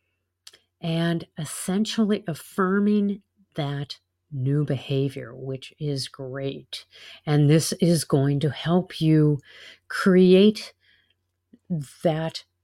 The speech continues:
new pattern, which allows you to go after a goal and then the next goal and then the next goal after that. Or if you're working towards one large goal, going after the tasks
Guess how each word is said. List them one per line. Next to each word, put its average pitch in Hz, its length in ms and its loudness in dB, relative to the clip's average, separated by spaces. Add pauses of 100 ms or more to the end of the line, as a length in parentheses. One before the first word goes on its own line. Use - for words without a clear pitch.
(180)
new 175 720 4 (400)
pattern, 247 640 0
which 175 240 -2
allows 165 440 -4
you 175 120 -2
to 160 420 -8 (320)
go 156 220 -2
after 156 600 -2 (440)
a 190 60 -4
goal 160 680 2
and 226 200 4
then 262 180 6
the 277 100 6
next 269 500 4
goal - 520 -10
and 208 240 2
then 208 160 6
the 214 100 6
next 208 380 2
goal 196 320 4
after 185 360 0
that. 180 460 -4
Or 135 240 -6
if 127 160 -10
you're 147 200 -4
working 147 340 -2
towards 147 420 -2
one 147 320 -2
large 165 380 0
goal, 185 320 -8 (960)
going 147 380 4
after 139 680 0
the 123 80 -20
tasks - 1000 -6